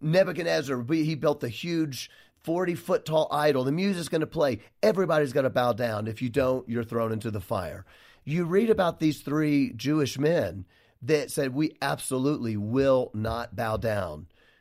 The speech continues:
And I love what they say in, in the end. They, they, they know it might cost them their lives.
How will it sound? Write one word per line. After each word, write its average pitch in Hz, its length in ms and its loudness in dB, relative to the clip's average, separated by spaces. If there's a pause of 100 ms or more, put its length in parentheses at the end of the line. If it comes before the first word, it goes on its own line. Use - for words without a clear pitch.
(320)
And 156 180 0
I 139 80 0
love 170 260 -2
what 180 140 -4
they 123 140 -2
say 110 560 -2
in, 117 160 -2
in 120 200 -2
the 113 180 -2
end. 127 100 -2
They, 127 160 0
they, 135 220 0
they 143 240 -2
know 170 200 0
it - 220 -6
might 110 200 -2
cost 95 240 -4
them 101 100 -4
their 95 100 -4
lives. 90 440 -6